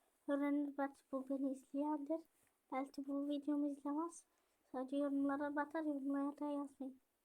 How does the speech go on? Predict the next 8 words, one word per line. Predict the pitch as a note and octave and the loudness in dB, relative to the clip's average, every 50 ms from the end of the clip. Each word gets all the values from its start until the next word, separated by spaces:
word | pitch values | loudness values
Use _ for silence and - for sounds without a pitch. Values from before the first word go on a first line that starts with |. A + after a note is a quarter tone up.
| _ _ _ _ - - _ | _ _ _ _ -14 -2 _
Ben | D4+ D#4+ D#4+ C#4 | 4 6 6 4
ciddiyim | C#4 - - - F#4+ G#4+ G4 E4+ | 4 0 6 8 10 10 10 10
bu | D#4+ D4 | 8 8
arada, | C4+ C4 B3+ B3 B3 C4+ C4+ C4+ C4+ C4 | 8 6 4 2 2 2 4 4 4 2
şaka | C4 - - C4 B3 - - D4+ | 0 -2 -2 -2 -2 2 2 2
yapmıyorum. | D#4 D4+ D4+ - _ - B3+ B3 C#4 - _ _ _ _ _ _ _ _ _ _ _ _ _ _ _ _ _ - C#4+ - - - _ _ _ _ _ _ _ _ _ _ _ _ _ _ _ _ _ - | 2 2 0 -6 _ -6 -6 -6 -6 -8 _ _ _ _ _ _ _ _ _ _ _ _ _ _ _ _ _ -4 -4 -4 -4 -8 _ _ _ _ _ _ _ _ _ _ _ _ _ _ _ _ _ -4
Öylesine | C4+ C4+ C#4 C#4+ C#4 - - - C#4+ C#4 C#4 C#4 - | 0 2 2 2 2 0 0 2 2 2 2 4 2
demiyorum, | D4 C#4+ C#4 C#4+ C#4 C4+ - | 2 2 2 2 0 -2 -6